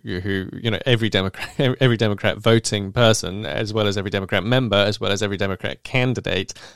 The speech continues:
feels very strongly about Roe v Wade for the most part.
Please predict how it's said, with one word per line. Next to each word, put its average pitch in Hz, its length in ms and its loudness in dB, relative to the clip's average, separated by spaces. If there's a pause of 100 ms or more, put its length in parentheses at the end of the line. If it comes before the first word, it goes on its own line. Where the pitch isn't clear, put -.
feels 104 440 4
very 98 260 0
strongly 92 400 -2
about 87 280 0
Roe 92 200 0
v 90 140 -8
Wade 85 400 -4 (240)
for - 140 -4
the 98 80 -2
most 98 300 0
part. - 380 0